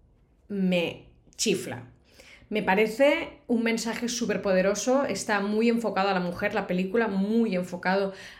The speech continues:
a el deber de la mujer, el deber del marido trabajador y la mujer ama de casa,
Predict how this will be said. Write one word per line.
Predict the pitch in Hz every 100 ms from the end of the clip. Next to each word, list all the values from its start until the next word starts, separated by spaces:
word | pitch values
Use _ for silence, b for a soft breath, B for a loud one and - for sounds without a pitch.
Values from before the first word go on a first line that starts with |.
| -
a | 180 180 180 - -
el | 214 196
deber | 185 180 196 214
de | 226
la |
mujer, | 190 180 - 214 240 254 226
el | 185 170 165 165
deber | 160 175 185 214
del | 214 196
marido | 180 180 202
trabajador | 190 180 175 170 165 196 196
y | 185
la | 165
mujer | 165 - 202 190
ama | 185 190 185
de | 180
casa, | 180 196 196 240 294